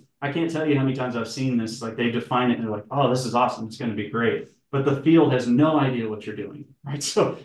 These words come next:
bring them all in, make them a, make them a part of it, improve your communication. So one of the things I wanted to talk about with that is I had a customer in far,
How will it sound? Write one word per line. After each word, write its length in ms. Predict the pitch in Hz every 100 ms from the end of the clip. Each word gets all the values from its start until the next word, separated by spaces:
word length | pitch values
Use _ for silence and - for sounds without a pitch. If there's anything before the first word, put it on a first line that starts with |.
| - _
bring 300 | 135 156 175
them 160 | 180 160
all 220 | 147 147
in, 200 | 139 123 123
make 240 | 135 143
them 160 | 139 139
a, 280 | 123 117 127
make 200 | 135 143
them 160 | 131
a 160 | 117 -
part 240 | 123 120
of 120 | 113
it, 240 | 104 - - _ _ _ _ _ -
improve 560 | 123 117 - 160 160 135
your 140 | 139 131
communication. 680 | 131 123 123 117 113 110
So 220 | - 113 110
one 200 | 117 143
of 80 | 147
the 120 | 131
things 240 | 135 123 113
I 100 | 113
wanted 240 | 113 107
to 60 | -
talk 140 | 110
about 180 | 110 107
with 120 | 107
that 220 | 113 110 110
is 280 | 107 - _ _ _ _
I 140 | 120 131
had 200 | 135 127
a 300 | 117 107 - -
customer 720 | 135 - 127 113 104 98 - _ _ _
in 220 | 123 107
far, 840 | 107 - 151 143 139 139 127 117